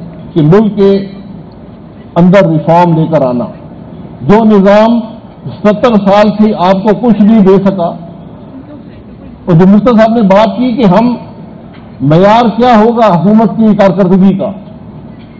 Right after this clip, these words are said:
معیار یہ ہوگا کہ کیا آپ نے حالات درست کیے ہیں یا نہیں کیے، کیا جو ہماری آئندہ نسل ہے ہم سے بہتر، ہم اس کو ایک پاکستان دیں گے جو ہمیں ملا تھا؟ ہم تو نہیں دے پائے۔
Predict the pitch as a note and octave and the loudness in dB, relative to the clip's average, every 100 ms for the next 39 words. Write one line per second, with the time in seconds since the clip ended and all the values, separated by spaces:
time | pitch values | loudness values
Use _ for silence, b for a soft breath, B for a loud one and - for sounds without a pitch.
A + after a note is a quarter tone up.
0 | - - C3 F#3+ G#3 F#3+ A#3 G3 G3+ G#3 | -20 -8 0 2 4 4 4 2 2 2
1 | G3 G3 - - - - - E3+ G#3 G3+ | 2 -2 -8 -18 -20 -12 -6 -2 2 2
2 | F#3+ G#3 E3+ D3+ F3+ F3+ D3 G#3 - G#3 | 2 2 2 2 2 2 2 0 0 0
3 | A3+ A3 A3 G#3+ F3 F3+ E3 D3 G2+ - | 2 2 2 2 2 0 -2 -6 -8 -14
4 | - - - - - - - - - - | -20 -20 -20 -20 -20 -20 -20 -20 -20 -20
5 | - - - - G#3 A3 A3 A3+ G#3 A3 | -20 -20 -20 -4 2 2 4 4 4 4
6 | G#3+ G3+ A3 A3 G#3 G#3 A#3 A#3+ A3+ F#3+ | 2 2 2 2 2 2 0 0 2 2
7 | G#3+ A3 D#3+ F#3+ G3 A#3+ - - - - | 2 2 2 2 2 -2 -4 -14 -20 -20
8 | - E3+ G3+ - A3+ G#3+ G#3 - - - | -6 0 2 2 0 0 -2 -10 -18 -18
9 | - - - F3+ E3+ D3+ - - - - | -18 -16 -2 -2 0 -4 -10 -16 -18 -18
10 | - - D#3+ E3 F#3+ G3 G#3 F3+ G#3+ A#3 | -18 -4 0 2 2 2 2 4 2 2
11 | A#3 G3+ G3 A3+ A3 A#3+ G#3+ G#3 - - | 2 2 2 2 0 -2 -4 -6 -8 -20
12 | - - - - - - E3 F#3+ B3 C#4 | -20 -20 -20 -20 -20 -4 0 2 2 2
13 | B3+ A#3+ F3+ A#2 | 2 2 2 0